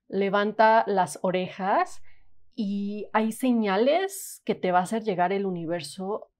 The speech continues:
como a través de eso, o sea, como mensajes, señales que vas a estar recibiendo, muy independientemente de este interactivo, o sea, te, te está diciendo justo como de pon atención a todo,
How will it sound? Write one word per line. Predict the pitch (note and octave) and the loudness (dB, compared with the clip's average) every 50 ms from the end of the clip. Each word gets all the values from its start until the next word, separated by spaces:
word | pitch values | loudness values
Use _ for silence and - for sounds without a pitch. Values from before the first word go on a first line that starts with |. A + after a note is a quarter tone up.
| _ - | _ -12
como | - F#3 F#3 F3+ | -10 -8 -8 -8
a | F3 - | -8 -6
través | F3 E3 F3 F3+ E3+ D#3+ | -6 -4 -4 -4 -6 -4
de | F#3+ F3+ E3 | -4 -4 -4
eso, | D3+ - - C#3 | -6 -10 -12 -12
o | |
sea, | - - F3+ E3+ | -12 -12 -12 -12
como | - F3+ F3 F3 E3+ | -10 -8 -8 -8 -6
mensajes, | E3+ E3+ E3+ E3 - - G3 F#3+ F#3 - G3+ F#3 - | -8 -8 -8 -10 -6 -4 -4 -4 -4 -6 -8 -8 -8
señales | - F3+ F3 F3 F3 E3+ F3 F3 - - | -8 -10 -8 -8 -8 -6 -8 -8 -8 -8
que | F3 E3+ | -6 -6
vas | E3+ E3+ - | -6 -6 -8
a | F#3+ | -8
estar | - - F3 E3+ | -4 -2 -2 -2
recibiendo, | E3+ F3+ - - F#3 E3 E3 F3+ F#3 F#3+ G3 A#3 | -2 -4 -8 -10 -12 -10 -8 -6 -4 -4 -4 -4
muy | A#3 G#3+ G3 | -2 -2 -2
independientemente | G3+ G#3+ F3+ E3+ - F3 F3 F#3 F#3+ G3 G3 F#3+ F#3+ F#3 F#3 F#3+ G3 | -2 -2 -2 -2 -4 -4 -2 -2 -2 -2 0 0 0 0 0 2 2
de | F#3+ | 2
este | F3 D3 - G3+ | 2 2 0 -4
interactivo, | F#3+ G3 - F3+ D#3+ D3+ D3+ - - F3+ F3 E3 F3+ A#3+ G4 | -4 -4 -2 -2 -2 -2 -4 -6 -8 -8 -6 -4 -2 -2 -2
o | G4 - | -4 -6
sea, | - E3 | -6 -8
te, | D3+ - D#3+ D#3 | -8 -6 -6 -6
te | - - - E3 | -8 -10 -14 -14
está | C#3+ - F3+ | -6 -2 -2
diciendo | F3+ F#3+ - G#3 F#3 F3 D#3+ | -2 0 0 0 0 -2 -2
justo | F#3+ F#3 D#3 - E3+ D#3 | -4 -6 -6 -8 -10 -8
como | - E3+ D#3+ D#3 | -8 -8 -6 -6
de | D#3 D3+ | -8 -8
pon | D3 - G#3 A3+ | -6 -2 -2 -2
atención | C4 C4+ - G3+ F3 C#3+ D#3+ E3+ E3+ | -2 0 -2 -2 -4 -4 -4 -6 -6
a | E3+ - - | -8 -6 -6
todo, | E3 D#3+ D#3+ G3 B3+ - | -4 -2 0 0 0 -2